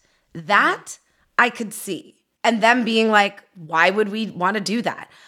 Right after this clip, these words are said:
I'm very baffled about why they want to be on that balcony. And again, I'm just gonna say it, and I know I'm gonna get yelled at in my comments, and that's okay. Everybody has their opinion.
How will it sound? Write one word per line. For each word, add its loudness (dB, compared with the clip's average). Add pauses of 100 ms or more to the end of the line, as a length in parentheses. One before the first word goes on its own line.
(220)
I'm 2
very 2
baffled -2
about 0
why 2 (340)
they 2
want -2
to -4
be 0
on 2
that 2
balcony. -2
And 0
again, -2
I'm -2
just -6
gonna 0
say 2
it, -2
and -2
I -4
know -6
I'm -4
gonna -4
get -6
yelled 0
at -4
in -6
my -6
comments, -4
and -8
that's -6
okay. -6 (260)
Everybody -4
has -2
their 0
opinion. -4